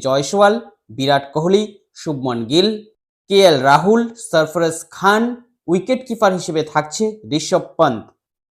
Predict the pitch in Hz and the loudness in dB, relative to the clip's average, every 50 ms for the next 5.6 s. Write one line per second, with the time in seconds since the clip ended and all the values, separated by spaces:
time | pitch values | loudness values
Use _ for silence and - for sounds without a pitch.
0 | _ _ 170 196 196 - 269 262 269 269 - 214 135 - - 135 156 180 175 175 | _ _ -4 -4 -2 0 0 0 0 2 2 0 0 0 -2 -2 -2 -2 0 -2
1 | 240 240 240 - 226 220 - 208 190 175 165 147 - 160 151 135 - - - 165 | -4 -4 -4 -6 -6 -2 -2 -2 -2 -2 -6 -6 -4 -6 -6 -6 -8 -4 -6 -4
2 | 160 - - - 247 233 240 233 240 - 135 147 160 151 131 127 117 - 151 165 | -6 -4 -4 0 0 0 0 -2 -6 -10 -6 -4 -4 -4 -6 -10 -10 -6 -4 2
3 | 185 214 226 240 254 254 - _ _ _ _ _ 143 156 156 175 175 170 156 160 | 4 4 4 4 2 -6 -10 _ _ _ _ _ -4 0 0 0 0 0 -2 -2
4 | 147 123 117 131 123 131 170 175 185 226 226 233 226 - - _ _ _ 131 143 | -4 -4 -4 -8 -2 -2 -2 2 4 4 4 2 -2 -10 -18 _ _ _ -10 -10
5 | 143 - 156 160 160 - 202 190 208 202 - 240 | -2 0 0 0 0 -2 -4 -4 -4 -4 -4 -6